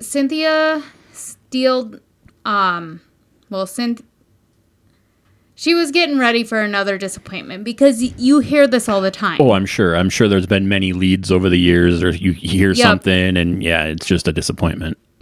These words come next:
Speaker 2: You
Speaker 1: But
Speaker 2: don't wanna get
Speaker 1: come
Speaker 2: your
Speaker 1: to
Speaker 2: hopes
Speaker 1: find
Speaker 2: up.
Speaker 1: out, that wasn't even the case.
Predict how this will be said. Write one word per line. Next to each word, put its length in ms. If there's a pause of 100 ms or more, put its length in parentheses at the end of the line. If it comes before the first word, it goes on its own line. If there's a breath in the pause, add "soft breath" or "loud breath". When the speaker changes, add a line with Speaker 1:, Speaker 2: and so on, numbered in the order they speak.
(140)
Speaker 2:
You 100
Speaker 1:
But 60
Speaker 2:
don't 100
wanna 120
get 40
Speaker 1:
come 80
Speaker 2:
your 80
Speaker 1:
to 60
Speaker 2:
hopes 180
Speaker 1:
find 120
Speaker 2:
up. 40 (220)
Speaker 1:
out, 80
that 160
wasn't 300
even 240
the 60
case. 560